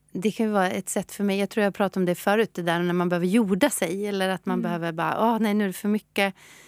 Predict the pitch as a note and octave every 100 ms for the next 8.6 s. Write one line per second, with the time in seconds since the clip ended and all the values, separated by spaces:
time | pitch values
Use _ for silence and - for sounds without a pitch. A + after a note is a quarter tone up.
0 | _ - F#3 F3+ F3 E3 D#3+ - - -
1 | - G3 F3 G3 E3 F#3+ F#3+ - - _
2 | F#3 F#3+ - C#4 F3 E3 E3+ E3 E3 D#3+
3 | E3 F#3+ C#4+ - G3+ G#3 - A#3+ G3+ G3
4 | B3 C#4+ C#4 - - C4+ B3 F#3+ F3+ F#3+
5 | G3 F#3 - B3 E3+ G#3+ G#3 C4+ C#4+ F3+
6 | D#3 - - _ _ - - F#3 - E3+
7 | F3 - A3 A#3+ G#3 - F3 E3 E3 G3
8 | A#3+ E3+ - A#3 -